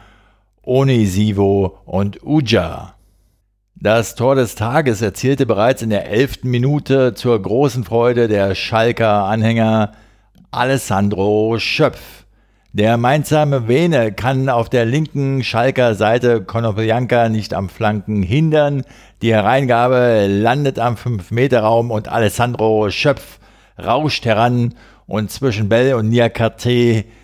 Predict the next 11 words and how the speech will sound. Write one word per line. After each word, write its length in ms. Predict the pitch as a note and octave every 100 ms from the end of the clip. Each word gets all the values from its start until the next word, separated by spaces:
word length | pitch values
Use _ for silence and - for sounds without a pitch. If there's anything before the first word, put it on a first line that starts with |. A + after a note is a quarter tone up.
| _ _
aus 320 | - G#2 - -
kurzer 400 | C3 C#3 - A#2+
Distanz 520 | G2 - A2+ A2 -
kann 200 | A#2+ B2+
er 60 |
den 220 | A2+ F#2+ F2
Ball 380 | F#2 G2 G2 - - _ _ _
zum 280 | - G#2+ F#2 - -
eins 560 | G#2 G#2 G#2 - - -
zu 140 | A#2+
null 480 | G#2+ F#2+ F#2 F#2